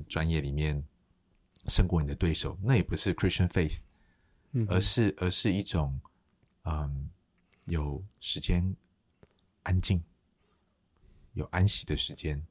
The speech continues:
Speaker 1: 归零的时间，并且去聆听上帝的时间。
Speaker 2: 嗯。
Speaker 1: 我觉得这个是，呃，各行各业的基督徒，包括牧者，
Speaker 2: 嗯，
Speaker 1: 我觉得我们都
Speaker 2: 就是那个 being，
Speaker 1: 对，
Speaker 2: 哦。
Speaker 1: being，我们非常需要。所以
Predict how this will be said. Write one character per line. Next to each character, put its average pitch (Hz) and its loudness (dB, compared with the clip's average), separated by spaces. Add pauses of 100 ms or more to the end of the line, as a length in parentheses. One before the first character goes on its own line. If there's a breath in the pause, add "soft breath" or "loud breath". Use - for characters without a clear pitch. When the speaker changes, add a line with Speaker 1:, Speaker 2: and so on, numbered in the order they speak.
(760)
Speaker 1:
归 92 4
零 76 2
的 71 -2
时 - -8
间， 73 -6 (800)
并 87 2
且 73 -2 (420)
去 - -2
聆 80 0
听 87 -2
上 82 0
帝 78 0
的 71 -6
时 - -12
间。 113 -2
Speaker 2:
嗯。 104 -4
Speaker 1:
我 101 -2
觉 101 0
得 110 4
这 - 0
个 127 4
是， 107 2 (520)
呃， 76 -4 (540)
各 143 4
行 92 4
各 101 2
业 95 4
的 87 2
基 - -4
督 90 -2
徒， 76 -8 (360)
包 131 8
括 127 6
牧 110 6
者， - -2 (300)
Speaker 2:
嗯， 107 -2
Speaker 1:
我 90 -6
觉 98 0
得 135 6
我 123 6
们 139 6
都 120 6
Speaker 2:
就 - -
是 107 4
那 101 4
个 110 8
being， 123 6
Speaker 1:
对， 131 8
Speaker 2:
哦。 98 2
Speaker 1:
being， 127 8
我 92 2
们 104 4
非 165 6
常 101 6
需 - 2
要。 101 4
所 120 4
以 170 6